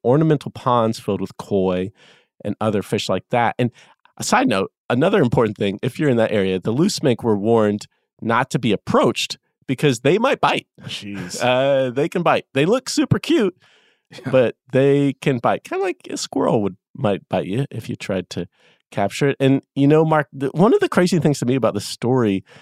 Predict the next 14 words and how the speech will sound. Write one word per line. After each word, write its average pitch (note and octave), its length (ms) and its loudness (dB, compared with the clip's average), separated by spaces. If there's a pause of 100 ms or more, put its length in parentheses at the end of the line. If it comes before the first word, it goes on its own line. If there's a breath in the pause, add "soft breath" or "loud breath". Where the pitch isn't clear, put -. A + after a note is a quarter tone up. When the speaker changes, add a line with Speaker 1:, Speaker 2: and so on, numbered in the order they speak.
(320 soft breath)
Speaker 1:
is D3 120 -4
I F#3+ 120 0
didn't A3 180 4
know G#3 160 6
minks, F#3 380 0
these E3 200 0
minks F#3+ 280 2
were B2+ 140 4
growing, B2+ 500 2
being C#3 180 0
grown B2 280 2
for A2+ 180 -4
their F#2 100 0
fur. G2+ 580 -4